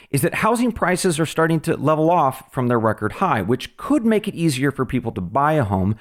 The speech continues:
if you have the right financing and if Mark Zuckerberg doesn't fire you.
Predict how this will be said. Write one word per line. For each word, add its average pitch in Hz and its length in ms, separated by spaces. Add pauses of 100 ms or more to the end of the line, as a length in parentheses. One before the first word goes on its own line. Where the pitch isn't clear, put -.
(260)
if 156 360
you 131 140
have 101 380
the 101 80
right 92 260
financing 139 600
and 107 300 (380)
if 113 300
Mark 104 340
Zuckerberg 98 520
doesn't 95 280 (140)
fire 92 320
you. 50 160